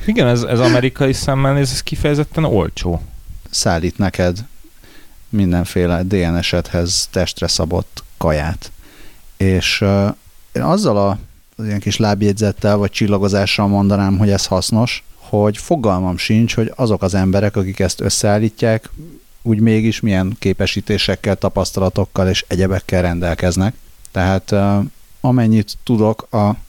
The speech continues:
Speaker 2: dietetika jelenlegi állapotáról, az leginkább az, hogy senki nem tud semmit.
Speaker 1: Meg hogy a D N S, D N S-ből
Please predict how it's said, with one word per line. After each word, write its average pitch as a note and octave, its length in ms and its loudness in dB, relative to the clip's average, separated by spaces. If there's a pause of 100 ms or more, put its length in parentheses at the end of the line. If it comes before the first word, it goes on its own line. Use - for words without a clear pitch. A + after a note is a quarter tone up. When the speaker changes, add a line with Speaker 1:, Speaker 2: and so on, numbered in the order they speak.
(120)
Speaker 2:
dietetika A2+ 640 0
jelenlegi G#2 520 2
állapotáról, A2+ 720 0
az A2 260 0 (240)
leginkább G#2 480 0
az, G#2 140 0
hogy G2+ 100 -2
senki F#2 340 -2
nem F2 160 -4
tud - 140 -10
semmit. E2 540 -2 (640)
Speaker 1:
Meg - 140 -4
hogy G#2+ 100 0
a A2 60 2
D A#2 220 2
N A#2+ 100 4
S, A2 200 -2
D A2+ 200 2
N A#2+ 120 2
S-ből A#2 460 2